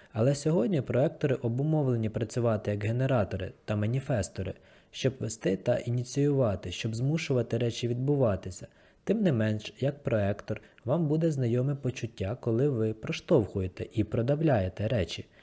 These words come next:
Але це не просто не працює для вас. Це ознака того, що вам потрібно повернутися до свого природного ритму, стратегії проектора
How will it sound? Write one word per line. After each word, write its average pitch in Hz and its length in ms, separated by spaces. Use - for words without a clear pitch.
Але 110 260
це 135 180
не 143 120
просто 131 460
не 98 120
працює 95 580
для 90 120
вас. 87 320
Це 113 200
ознака 110 480
того, 101 480
що - 240
вам 107 180
потрібно 110 500
повернутися 104 720
до 104 140
свого 104 340
природного 107 640
ритму, 104 340
стратегії 107 600
проектора - 600